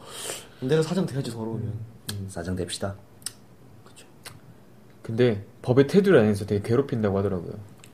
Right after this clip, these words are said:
Speaker 1: 아, 그쵸.
Speaker 2: 안 나가려고
Speaker 1: 어, 맞아,
Speaker 2: 하니까
Speaker 1: 맞아.
Speaker 2: 계속, 어쨌든 우린 살아야 되니까 안 나가려고 하는데 이런 식으로 하는 거지. 인사를 갑자기 "너는 거제도로 내려가라." 이런 식으로 인사를 낸다거든가.
Speaker 1: 음.
Speaker 2: 아니면 그냥 이유 없이, 그 정확한 수치도 없이 "너 이번 달 실적 안 나왔어." 하면서 계속 디스를 한다든가.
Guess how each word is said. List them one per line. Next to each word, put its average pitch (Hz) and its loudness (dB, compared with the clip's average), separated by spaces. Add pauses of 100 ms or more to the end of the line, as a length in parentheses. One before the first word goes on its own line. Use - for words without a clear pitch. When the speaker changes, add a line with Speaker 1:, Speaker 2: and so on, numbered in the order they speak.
(120)
Speaker 1:
아, 117 -10
그쵸. 170 2
Speaker 2:
안 120 6
나가려고 143 10
Speaker 1:
어, 131 8
맞아, 123 4
Speaker 2:
하니까 131 6
Speaker 1:
맞아. 107 6
Speaker 2:
계속, 107 6 (720)
어쨌든 151 2
우린 123 4
살아야 170 6
되니까 117 2
안 95 2
나가려고 113 4
하는데 101 2 (840)
이런 180 10
식으로 165 8
하는 113 6
거지. 92 0 (220)
인사를 127 6
갑자기 101 -2
"너는 98 2 (160)
거제도로 104 8
내려가라." 85 2 (120)
이런 127 4
식으로 117 2
인사를 107 4
낸다거든가. 90 -2
Speaker 1:
음. 113 -10 (340)
Speaker 2:
아니면 139 4
그냥 120 6
이유 180 12
없이, 123 6
그 110 0
정확한 139 6
수치도 190 8
없이 110 4
"너 113 6
이번 123 6
달 120 2
실적 113 2
안 101 2
나왔어." 117 6
하면서 101 2
계속 98 -4 (380)
디스를 131 2
한다든가. 113 0